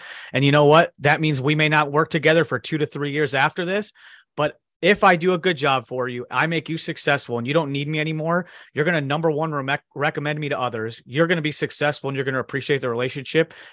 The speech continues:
And then you're gonna circle back to me when you do need something. And like I said, not everyone believes that, and you have to build the trust and, you know, really go out of your way to demonstrate that, hey, you're doing what's in their best interest to be able to get there. But if you can,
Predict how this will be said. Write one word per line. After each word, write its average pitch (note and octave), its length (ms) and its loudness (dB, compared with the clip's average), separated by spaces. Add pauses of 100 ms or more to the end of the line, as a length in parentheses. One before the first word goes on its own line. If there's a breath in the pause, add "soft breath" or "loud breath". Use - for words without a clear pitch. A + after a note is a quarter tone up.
And C3+ 100 -2
then C#3+ 60 -4
you're E3 100 0
gonna E3 160 -2
circle D3 360 -2
back C#3 240 2
to - 80 -14
me B2 100 -6
when A#2 100 -8
you A#2 80 -6
do B2 220 -4
need A2 180 -4
something. F2+ 480 -8 (480 loud breath)
And C#3+ 500 6 (640)
like C#3+ 140 4
I C#3 80 8
said, C3+ 260 4
not D3+ 200 8
everyone D#3+ 340 6
believes C3+ 380 -2
that, D#3 320 4
and C3 140 -4
you B2 120 -2
have C#3 160 2
to A#2+ 140 -4
build C#3 440 -2
the B2+ 80 -4
trust C3+ 520 -2
and, A2+ 220 -4 (300 loud breath)
you A#2+ 80 -8
know, B2 80 0
really C3 320 0
go D3 260 2
out C#3+ 140 6
of C#3 80 0
your B2+ 120 -2
way C#3 140 0
to C3 80 -4
demonstrate C3+ 680 -4
that, A#2 120 0
hey, C3 160 2
you're C3+ 380 -4
doing C#3 320 -6
what's B2+ 180 -6
in B2+ 80 -8
their B2 120 -4
best C3 280 -2
interest C3 300 -6
to - 40 -6
be C3 40 -2
able B2 100 0
to G#2+ 80 -6
get B2+ 200 -4
there. C#3+ 180 0
But A#2 100 -4
if A2+ 140 -8
you B2+ 80 -4
can, B2 420 -2